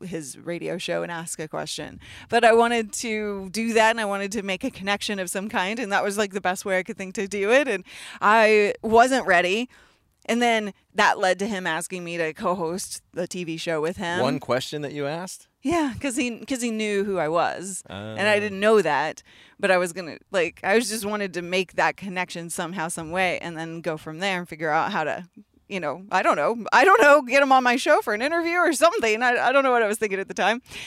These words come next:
Speaker 1: Um, but that, like, immediately after the conversation on the, uh, radio show, he was like, "Are you the Callie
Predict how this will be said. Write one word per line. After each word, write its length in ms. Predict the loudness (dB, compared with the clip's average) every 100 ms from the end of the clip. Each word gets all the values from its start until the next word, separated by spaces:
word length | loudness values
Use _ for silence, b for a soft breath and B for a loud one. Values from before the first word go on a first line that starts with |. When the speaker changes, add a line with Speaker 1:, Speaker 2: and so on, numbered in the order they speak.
| B B
Speaker 1:
Um, 500 | 4 4 4 -2 -12 -16 b b -4
but 100 | 2
that, 360 | 6 6 4
like, 200 | 0 0
immediately 480 | -2 -4 -4 -2 2
after 600 | 2 2 0 -2 -2 -6 -12 _ -20 _ -10
the 440 | -6 -4 -4 -8 -8
conversation 580 | -6 -6 -6 -8 -8
on 140 | -10 -10
the, 240 | -10 -8
uh, 100 | -8
radio 360 | -4 -2 -2 -4
show, 180 | -4 -8
he 80 |
was 140 | -6 -6
like, 100 | -4
"Are 60 |
you 120 | -4 -6
the 200 | -6 -8 -6
Callie 260 | -4 -4